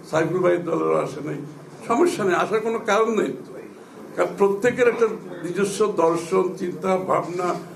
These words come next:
আগামীর রূপরেখার চিন্তা আছে তো সবাই। সুতরাং আমরা যে সব জায়গায় এক ঐক্যমত হবো তা তো না।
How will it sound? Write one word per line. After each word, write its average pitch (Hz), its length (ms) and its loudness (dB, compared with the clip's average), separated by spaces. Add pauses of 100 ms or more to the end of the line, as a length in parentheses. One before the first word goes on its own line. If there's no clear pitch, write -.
(240)
আগামীর 170 540 2 (500)
রূপরেখার 175 540 4 (100)
চিন্তা 185 280 0
আছে 175 240 2
তো 196 200 0 (120)
সবাই। - 220 -8 (600)
সুতরাং 190 360 4
আমরা 196 380 0
যে 196 60 -6
সব 175 220 -2
জায়গায় 190 260 4
এক - 200 -8
ঐক্যমত 180 440 0
হবো 175 220 0
তা 139 120 2
তো 147 140 -4
না। - 140 -4